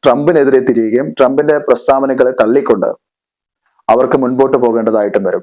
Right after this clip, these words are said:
ഇത് ട്രംപും കമ്പനികളുമായിട്ടുള്ള ബന്ധത്തിൽ വലിയ രീതിയിൽ വിള്ളലുണ്ടാക്കുകയും, അപ്പോൾ എന്തും സംഭവിക്കാവുന്ന ഒരു തലത്തിലേക്ക്, അത് സ്വാഭാവികമായിട്ടും വരിക പ്രസിഡന്റ് എന്നുള്ള നിലയ്ക്ക് ട്രംപിന് വലിയ രീതിയിലുള്ള ഒരു, ആ,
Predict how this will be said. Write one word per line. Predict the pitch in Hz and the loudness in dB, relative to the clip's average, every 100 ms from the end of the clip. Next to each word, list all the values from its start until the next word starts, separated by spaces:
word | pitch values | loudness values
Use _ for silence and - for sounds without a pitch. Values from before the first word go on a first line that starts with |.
| - | 0
ഇത് | 139 160 | 0 0
ട്രംപും | - 131 139 156 165 | 0 0 0 -2 0
കമ്പനികളുമായിട്ടുള്ള | 135 120 127 127 123 117 117 110 | -2 0 0 0 0 -4 -4 -4
ബന്ധത്തിൽ | 110 104 104 120 156 170 _ _ - | -4 -4 -2 0 0 -2 _ _ -2
വലിയ | 127 139 175 | 0 4 4
രീതിയിൽ | 180 160 143 | 4 2 0
വിള്ളലുണ്ടാക്കുകയും, | 120 120 127 113 107 104 101 110 139 _ _ _ _ _ | 0 0 0 0 -2 -4 -8 -8 -8 _ _ _ _ _
അപ്പോൾ | 117 135 175 - - _ _ - | 0 2 0 -4 -12 _ _ 2
എന്തും | 147 175 202 208 | 2 4 0 0
സംഭവിക്കാവുന്ന | 180 139 143 135 139 135 131 | 0 0 0 0 -2 -2 -2
ഒരു | 117 | -2
തലത്തിലേക്ക്, | 104 92 - 87 - _ - | -2 -2 -4 -6 -12 _ -2
അത് | 123 | 0
സ്വാഭാവികമായിട്ടും | 135 127 131 165 175 180 180 170 165 | 2 0 2 0 0 0 0 -2 0
വരിക | 147 135 139 190 _ _ _ _ - | 0 0 -2 -6 _ _ _ _ -4
പ്രസിഡന്റ് | 131 131 160 165 | -2 0 0 2
എന്നുള്ള | 170 165 143 | 0 0 0
നിലയ്ക്ക് | 131 113 113 139 | 0 -2 -2 0
ട്രംപിന് | 143 127 135 139 170 - _ _ _ _ - | 0 0 -2 -4 -8 -14 _ _ _ _ 0
വലിയ | 127 156 190 | 2 4 4
രീതിയിലുള്ള | 151 139 127 117 127 - | 2 0 0 0 -2 -2
ഒരു, | 143 117 113 - _ _ _ _ _ _ _ _ | -2 0 -2 -10 _ _ _ _ _ _ _ _
ആ, | 117 | 0